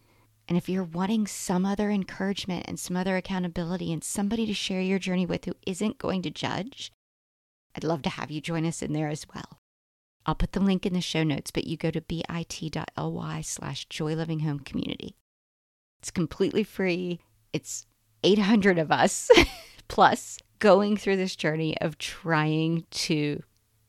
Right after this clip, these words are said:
make our homes just better, more peaceful, more joy-filled. And I hope that that type of messy action is worth it to you if you'll just give it a try.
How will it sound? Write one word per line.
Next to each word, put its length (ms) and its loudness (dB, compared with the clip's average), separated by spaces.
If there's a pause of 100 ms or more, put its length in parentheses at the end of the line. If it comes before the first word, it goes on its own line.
(140)
make 280 0
our 140 0
homes 300 0
just 380 -6
better, 360 -10 (580)
more 180 2
peaceful, 680 -8 (840)
more 260 0
joy-filled. 800 -12 (1080)
And 140 2
I 80 2
hope 500 2 (180)
that 180 0
that 320 -4
type 400 -8
of 160 -8
messy 500 -6 (100)
action 640 -8 (960)
is 240 -2
worth 320 -6
it 160 -2 (1080)
to 160 -6
you 300 -4
if 140 -12
you'll 140 -6
just 340 -8
give 140 -8
it 80 -12
a 60 -12
try. 420 -14